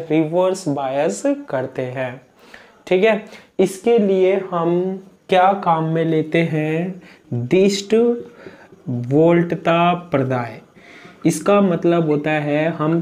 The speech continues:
क्या काम में लेते हैं? डीसी बैटरी लेते हैं काम में, ठीक है। क्या काम में लेते हैं हम? बैटरी काम में लेते हैं, सेल काम में लेते हैं ऐसा करने के लिए, ठीक है।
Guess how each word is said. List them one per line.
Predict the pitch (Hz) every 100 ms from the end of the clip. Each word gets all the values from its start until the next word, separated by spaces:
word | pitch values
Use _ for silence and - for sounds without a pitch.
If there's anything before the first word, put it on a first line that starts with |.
| 170
क्या | 156 160
काम | 175 165 151
में | 156 156
लेते | 156 147 147 147
हैं? | 147 151 220 156 127
डीसी | 156 165 170 - 185 185
बैटरी | 165 139 139 135 151 160 165
लेते | 135 127 135
हैं | 120 127 127
काम | 131 123
में, | 113 110 - - _ _ - - - -
ठीक | 139 208
है। | 185
क्या | - 160
काम | 160 175 185
में | 185
लेते | 185 185 196
हैं | 196
हम? | 202 151
बैटरी | 151 170 170 202 208
काम | 196 190 185
में | 190
लेते | 185 185 185 180
हैं, | 185 185
सेल | 185 190 196 196
काम | 196 185
में | 185 180
लेते | 180 180 180
हैं | 180
ऐसा | 175 180
करने | 170 175 175 175
के | 170 170
लिए, | 170 175 175 - _ - - _ -
ठीक | 143 -
है। | 226